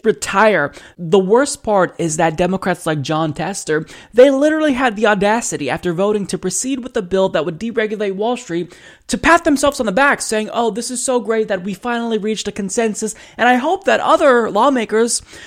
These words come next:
will see that bipartisanship will make Congress a little bit more stable.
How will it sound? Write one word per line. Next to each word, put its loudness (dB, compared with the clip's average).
will 6
see -2
that 4
bipartisanship -2
will -2
make -4
Congress -2
a 2
little 6
bit -2
more 0
stable. -2